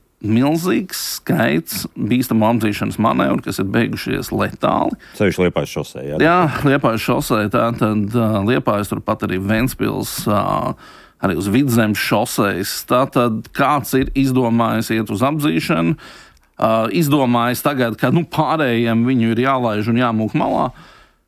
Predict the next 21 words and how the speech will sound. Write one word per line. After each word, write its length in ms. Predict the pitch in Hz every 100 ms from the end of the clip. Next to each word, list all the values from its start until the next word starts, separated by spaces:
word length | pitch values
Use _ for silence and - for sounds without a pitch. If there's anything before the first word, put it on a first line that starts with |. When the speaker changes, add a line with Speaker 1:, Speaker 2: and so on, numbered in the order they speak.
| _
Speaker 1:
Kravas 340 | 117 170 143 -
automobils 500 | 123 151 107 107 101
to 80 | 123
nevar 220 | 120 117
izdarīt. 400 | 113 104 98 - - -
Kravas 340 | - 135 127
automobils, 480 | 113 127 120 101 104
autobus 480 | 110 131 117 95 -
to 80 | 107
nevar 220 | 120 110
izdarīt, 340 | 127 117 110 98
pirmkārt, 300 | 110 107 101
kaut 140 | -
vai 80 | 107
savu 160 | 101 101
gabarītu 460 | 139 131 117 95 104
dēļ, 360 | 110 113 117
kaut 240 | - 107 117
vai 280 | 113 104 104
tā, 220 | 113 107 120 113
ka, 140 | 98